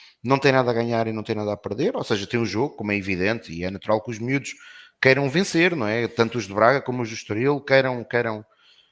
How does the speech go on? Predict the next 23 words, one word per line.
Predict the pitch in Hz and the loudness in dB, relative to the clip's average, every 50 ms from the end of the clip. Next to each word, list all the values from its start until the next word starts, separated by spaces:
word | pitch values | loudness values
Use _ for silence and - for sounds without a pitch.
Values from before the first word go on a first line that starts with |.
| _ _ _ | _ _ _
eh, | - 123 120 113 113 107 104 101 98 98 98 95 92 90 85 85 - _ _ _ _ _ _ _ - - _ _ _ _ | -4 -2 0 2 2 0 0 0 -2 -4 -4 -6 -8 -8 -10 -12 -16 _ _ _ _ _ _ _ -20 -20 _ _ _ _
ma-, | - 123 135 143 143 139 - - | -2 2 4 6 6 4 4 0
mas, | 123 123 131 135 - | 0 2 4 4 6
cara, | - 170 165 | 6 6 6
é | 160 | 6
que | - - 147 | 4 0 -2
muitas | 156 147 - 143 127 | -4 -4 -4 -4 -6
das | 139 127 113 | -6 -6 -4
vezes, | 110 113 123 139 127 117 | -2 -2 -2 -2 -2 -4
e, | 107 110 110 113 120 | -6 -6 -6 -2 0
e | 147 | 2
era | 156 151 147 147 | 2 4 4 4
aí | 147 151 156 143 | 2 2 0 -4
que | - - | -8 -6
eu | 135 135 | -6 -4
até | 131 135 131 | -4 -4 -6
queria | - - 120 113 110 | -8 -8 -8 -8 -8
chegar, | 104 - - 95 82 78 80 95 | -8 -10 -10 -8 -8 -6 -6 -6
é | 101 | -8
que | - - 127 | -8 -8 -8
este, | 123 - - _ - 123 123 120 - - - 107 107 117 | -8 -8 -10 _ -16 -16 -16 -16 -16 -14 -12 -8 -6 -6
este, | 113 107 - - - 110 110 - - | -6 -6 -8 -10 -14 -18 -18 -12 -8
este, | 104 104 95 - - - 104 | -8 -6 -6 -8 -10 -12 -14